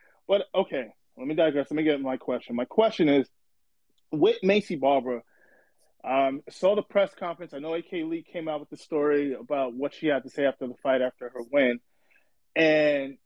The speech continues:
you know, Maycee Barber's getting back to talking greasiness now. And I'm like, "You think, you think, you believe that she's gonna be wrecking people in the flyweight division?" 'Cause I'm like, "Eh, you know, your performance was good, but let's just, let's just, you know, let's just settle down here and l-, let me see you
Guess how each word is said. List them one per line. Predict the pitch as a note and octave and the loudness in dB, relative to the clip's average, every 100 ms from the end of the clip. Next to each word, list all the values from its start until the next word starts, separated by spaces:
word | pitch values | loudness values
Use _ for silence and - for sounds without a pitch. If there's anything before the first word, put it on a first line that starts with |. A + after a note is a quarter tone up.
| _ | _
you | D4+ | -10
know, | B2+ | -8
Maycee | B2+ D#3 G3 D3+ | -8 -8 -10 -2
Barber's | F#3+ G3 F3+ | 2 2 0
getting | E3 E3+ | -2 -2
back | D#3 G3 - | -2 -2 -4
to | |
talking | - F#3+ C3+ | -2 0 0
greasiness | C#4+ B3 D#4 G3+ E3 D3+ | -2 2 2 0 -2 -2
now. | D#3+ D3 C#3 C#3 - | -2 -2 -2 -4 -10
And | D#3+ | -4
I'm | G3 A3+ | -2 0
like, | G#3+ E3+ D#3 - _ _ _ _ | 0 -2 -2 -8 _ _ _ _
"You | F#3 | -4
think, | B3 D4+ D#4 G3+ | -2 -2 -6 -8
you | F3+ E3 G3 | -10 -6 -2
think, | D4 - _ - | -2 -2 _ -8
you | E3 | -6
believe | F#3 F3 G#3 G#3+ | 0 2 2 2
that | F#3 D#3+ | 2 0
she's | F#3+ | -2
gonna | F#3 F3+ | -2 -2
be | C#3+ G#2+ | -4 0
wrecking | D3+ F#3 F#3 | 0 0 -2
people | - F3 E3+ | -4 -2 0
in | |
the | D3+ | 0
flyweight | - D#3+ F#3 F3 | 0 2 2 0
division?" | F3+ F#3+ F3+ F3 | -2 -2 -4 -8
'Cause | D#3+ D3 | -8 -4
I'm | F3+ - | -4 -4
like, | A#3+ A3 G#3 _ - | -4 -4 -4 _ -18
"Eh, | A#3 C4+ C4 | -10 -8 -8
you | E4 | -2
know, | D4+ | -2
your | C#4 B3+ | -2 -6
performance | C4+ - E4 D#4+ | -10 -6 -6 -6
was | C#4+ | -8
good, | G#3+ C#4+ C4 F3 - | -4 0 2 2 0
but | - E3 - _ _ - _ _ - - - _ _ | -2 -2 -4 _ _ -20 _ _ -20 -20 -20 _ _
let's | F3 G#3+ | 0 0
just, | B3 G3+ - | 0 -6 -8
let's | G#3 - | -10 -6
just, | G#3 - - | -8 -8 -14
you | G3+ | -8
know, | G3 D3+ | -4 -2
let's | F3 | -4
just | G3+ E3+ D#3+ | -8 -12 -18
settle | - G3+ E3 | -2 0 2
down | C#3 D#3 D3+ | 2 0 -2
here | D3 C#3 C3 | -6 -6 -6
and | C3 C3+ | -8 -12
l-, | D3+ C#3 | -12 -4
let | D#3 | -2
me | E3 | -2
see | - E3+ | -4 -2
you | D3 | -2